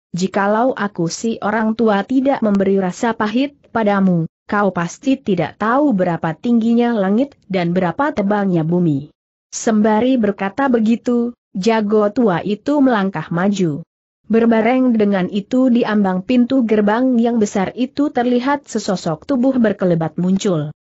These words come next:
Dialah si anak muda berbaju biru yang membawa bendera kuning tadi.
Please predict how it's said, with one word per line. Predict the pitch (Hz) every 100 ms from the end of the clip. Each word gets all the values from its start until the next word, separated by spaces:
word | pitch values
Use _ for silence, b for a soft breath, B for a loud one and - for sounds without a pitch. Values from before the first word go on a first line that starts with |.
| _ _ -
Dialah | 190 220 233 254 254 302
si | - - 262
anak | - 214 214 233
muda | 262 277 285
berbaju | 233 214 196 202 220
biru | 208 220 226 240
yang | 226 220 214
membawa | 208 185 160 160
bendera | 175 170 180 165 160
kuning | 240 185 165 160
tadi. | 180 185 156 139